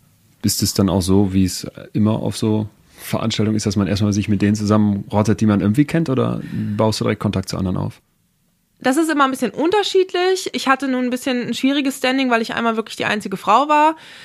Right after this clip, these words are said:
Speaker 2: damit ja die Minderheit der Minderheit war, also wirklich, äh, Minderheit hoch fünfundzwanzig, und ich eben viele nicht kannte und die sich aber schon.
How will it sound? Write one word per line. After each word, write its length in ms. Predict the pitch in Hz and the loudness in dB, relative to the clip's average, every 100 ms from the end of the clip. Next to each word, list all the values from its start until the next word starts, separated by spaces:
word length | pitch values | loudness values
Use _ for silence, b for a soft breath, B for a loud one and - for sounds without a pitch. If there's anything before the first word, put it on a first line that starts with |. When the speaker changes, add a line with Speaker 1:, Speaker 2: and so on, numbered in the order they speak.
| B | B
Speaker 2:
damit 260 | 226 233 226 | 0 0 2
ja 320 | 233 214 214 - - - | 4 6 4 2 -4 -10
die 320 | 196 185 214 | -14 -8 -2
Minderheit 400 | 226 240 240 240 | 0 2 2 2
der 80 | 226 | 2
Minderheit 560 | 214 294 240 196 196 202 | 2 4 4 4 2 4
war, 220 | 190 240 | 6 6
also 300 | 233 208 202 | 4 -2 -4
wirklich, 360 | 208 196 - - | -6 -8 -8 -4
äh, 280 | 180 190 196 190 B B B 214 | -2 0 -2 -6 B B B -8
Minderheit 400 | 202 214 202 214 | -4 -2 -2 -4
hoch 100 | 196 | -6
fünfundzwanzig, 880 | - 202 190 190 262 277 247 - B B B B B | -4 -4 -4 -4 -4 -2 -4 -6 B B B B B
und 340 | 254 285 285 | 2 2 2
ich 160 | - - | -4 -2
eben 180 | 254 240 | -2 0
viele 220 | 269 254 | 2 2
nicht 160 | 240 - | 2 0
kannte 300 | 220 247 269 | 0 0 -2
und 120 | 226 | -2
die 60 | |
sich 240 | 226 226 - | -2 -2 -2
aber 160 | 196 | -2
schon. 400 | 190 - 160 - | -2 -2 -4 -6